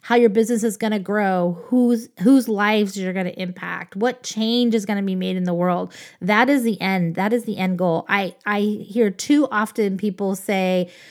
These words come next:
"Well, I tried and I gave up." Well, because the goal was either unrealistic or they didn't even think about the action.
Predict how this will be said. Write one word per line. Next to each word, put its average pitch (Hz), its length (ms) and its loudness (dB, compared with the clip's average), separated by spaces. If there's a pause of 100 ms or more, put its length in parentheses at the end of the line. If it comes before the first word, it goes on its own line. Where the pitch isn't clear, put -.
(180)
"Well, 269 160 8
I 269 80 8
tried 240 340 4
and 214 140 0
I 196 80 0
gave 180 240 -2
up." - 260 -6 (560)
Well, 220 200 0
because 240 400 0
the 240 100 4
goal 233 340 2
was 240 220 4
either 214 340 -2
unrealistic 226 1000 0
or 226 80 2
they 226 120 4
didn't 254 180 0
even 240 200 0
think 240 220 -4
about 226 160 0
the - 120 -6
action. 175 600 -4